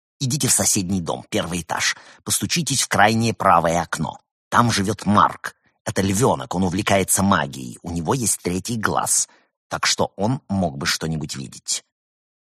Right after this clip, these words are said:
«О, нет!» — разочаровался Проспер. «Я-то думал, настоящий свидетель, а тут какая-то чушь. Третий глаз, магия.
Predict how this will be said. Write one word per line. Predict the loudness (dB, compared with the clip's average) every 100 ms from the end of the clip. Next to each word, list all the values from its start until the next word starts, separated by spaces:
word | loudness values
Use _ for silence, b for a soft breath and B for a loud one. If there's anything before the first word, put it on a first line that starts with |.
| _ _ _
«О, | 4 8 8
нет!» — | 8 4 2 0 -4 -6 -10 -8
разочаровался | -8 -6 -4 -4 -2 0 0 -2 -2
Проспер. | -4 -4 -4 -6 -10 -12
«Я-то | -10 -2 -2 -2 -4
думал, | -2 0 2 2
настоящий | 2 0 -2 2 4 4 2 0
свидетель, | -2 -2 -2 -2 -4
а | -6
тут | -6 -6
какая-то | -4 -4 -4 -4 -4
чушь. | 0 0 -2 -10 -14
Третий | -6 -6 -4 -8
глаз, | -4 2 2 2 -2
магия. | -2 -2 -2 -4 -8